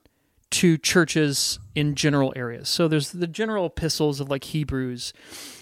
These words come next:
and James, right? The book of Ephesians, uh, even though it goes to, uh, or the book of Colossians, some of these books, even though they're written for a community, we hear a lot about, uh, this, there's, like, lots of churches that letters sent to.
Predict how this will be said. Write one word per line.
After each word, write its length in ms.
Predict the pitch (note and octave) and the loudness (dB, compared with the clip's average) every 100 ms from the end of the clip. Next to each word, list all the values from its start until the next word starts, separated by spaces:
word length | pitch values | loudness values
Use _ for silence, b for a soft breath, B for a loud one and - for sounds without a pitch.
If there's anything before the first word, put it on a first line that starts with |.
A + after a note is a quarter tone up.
| B | B
and 160 | D3 | -2
James, 580 | C#3 C3+ C3 B2+ A#2+ - | 0 2 2 0 -4 -6
right? 220 | C3+ C3 - _ _ _ _ _ - - | -8 -8 -12 _ _ _ _ _ -10 -6
The 100 | D#3 | 2
book 160 | D#3 F#3+ | 4 6
of 120 | F3 | 6
Ephesians, 760 | D#3 - E3+ C#3+ C#3+ C3+ - - - | 6 4 2 4 2 2 -2 -6 -8
uh, 320 | C3+ B2 A#2+ - b b b b _ - | -6 -6 -10 -14 b b b b _ 0
even 240 | D#3+ D3 | 2 6
though 140 | C#3+ C#3 | 6 6
it 120 | - | 4
goes 240 | C#3+ C3+ | 2 2
to, 460 | - C#3+ C3 C3 - _ | 0 2 2 2 -4 _
uh, 240 | C#3 B2+ B2 | -4 -4 -2
or 200 | D#3 C#3+ | 2 2
the 80 | C#3 | 4
book 100 | D3+ | 2
of 80 | C#3 | 0
Colossians, 600 | - C#3 C3 - C3 B2+ | 2 2 0 0 0 2
some 80 | D3+ | 2
of 40 | |
these 140 | C#3+ C3+ | 0 0
books, 480 | C#3 - - - _ _ - | -2 0 -2 -4 _ _ -8
even 220 | E3+ D#3 | -2 0
though 60 | C#3+ | 4
they're 120 | C#3+ | 6
written 200 | D3+ D#3 | 4 2
for 160 | - D3+ | 2 2
a 40 | |
community, 460 | - D#3+ D#3+ D3+ C#3 | 2 2 4 4 4
we 160 | C#3+ | 2
hear 240 | C#3 D#3 C#3 | 2 2 4
a 80 | |
lot 220 | C3 C3 C3 | 4 4 2
about, 340 | C3 B2+ - _ - | 0 -2 -4 _ -8
uh, 340 | C3+ B2 B2 B2+ | -6 -4 -6 -4
this, 220 | B2+ - | -4 -2
there's, 220 | D3 C3+ | -2 -2
like, 200 | B2+ - | -4 -2
lots 220 | C#3+ C3+ | -2 -2
of 40 | C3 | -2
churches 340 | C#3+ - B2+ | -2 -2 -2
that 180 | C3 C#3 | -2 -2
letters 240 | C3 B2 | -2 0
sent 160 | C#3 B2+ | -2 -2
to. 160 | C3 | -4